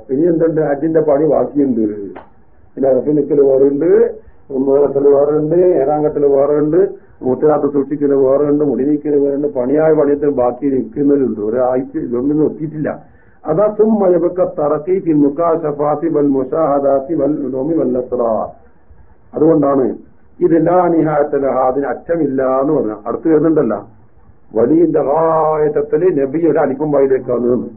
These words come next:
അടുത്ത ക്ലാസ്സിൽ വരും. ഒരു വലിയ കേറി, കേറി, കേറി, കേറി പോയാൽ ആ അറ്റത്തിലടങ്ങാൻ നബിയുടെ അലിഫും ബായിലേക്ക് എന്ന്. ആ നബി എന്തായി? അങ്ങനെ അന്ന് കേറി, കേറി പോയാല്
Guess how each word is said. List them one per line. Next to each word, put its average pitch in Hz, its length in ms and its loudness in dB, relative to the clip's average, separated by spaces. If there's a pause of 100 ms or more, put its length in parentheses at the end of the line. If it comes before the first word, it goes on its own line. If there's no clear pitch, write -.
(1300)
അടുത്ത 127 280 -2
ക്ലാസ്സിൽ 151 260 4
വരും. 151 320 4 (640)
ഒരു 120 120 2
വലിയ 127 360 2
കേറി, 165 420 0
കേറി, 175 320 0
കേറി, 170 240 2
കേറി 170 260 2
പോയാൽ 160 420 0
ആ 143 40 0
അറ്റത്തിലടങ്ങാൻ 151 1040 0
നബിയുടെ 156 340 0
അലിഫും 139 320 -2
ബായിലേക്ക് 131 460 0
എന്ന്. 123 180 2 (460)
ആ 143 120 0
നബി 156 240 2
എന്തായി? 170 440 2
അങ്ങനെ 156 520 -2
അന്ന് 151 200 -2
കേറി, 156 340 2
കേറി 151 280 2
പോയാല് 147 580 2